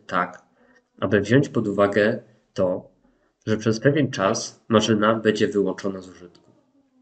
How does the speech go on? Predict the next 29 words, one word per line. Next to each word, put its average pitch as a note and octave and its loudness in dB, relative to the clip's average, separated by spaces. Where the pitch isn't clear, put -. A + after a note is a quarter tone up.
Jednak G2 0
wadą C3+ -2
takiego A#2 -2
podejścia G2+ -2
jest F2+ -6
to, F2 -6
że A#2+ 0
nie C#3+ 4
jest C#3 0
ono B2 -2
optymalne. F2+ -4
Jeśli A#2 0
maszynę G#2+ 2
serwisujemy G#2 0
co - -2
ustalony A2 2
okres - -6
czasu, F2+ -6
nie G2 -6
biorąc A2+ 0
pod G#2 -4
uwagę F#2+ -2
tego, F2+ -8
jaki F#2+ -6
jest, F#2 -6
e, F2+ -2
jej F2+ -4
faktyczny - -4
stan, F#2 -6